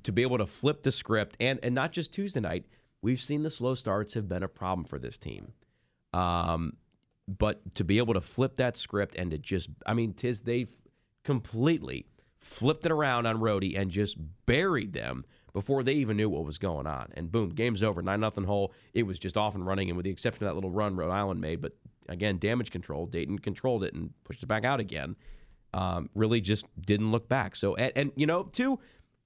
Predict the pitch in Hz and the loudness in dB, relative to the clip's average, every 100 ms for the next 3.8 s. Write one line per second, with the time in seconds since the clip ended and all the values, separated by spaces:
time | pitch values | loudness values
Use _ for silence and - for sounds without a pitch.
0 | - 135 156 - 123 160 202 202 160 151 | 0 2 2 0 0 2 0 0 2 2
1 | 156 175 151 160 165 - 170 165 151 190 | 2 0 0 0 2 0 -2 0 0 0
2 | 190 175 147 160 160 123 120 120 120 117 | 2 2 2 2 2 4 2 2 2 2
3 | 110 107 95 - 104 95 - - | 2 2 0 0 0 0 -2 -12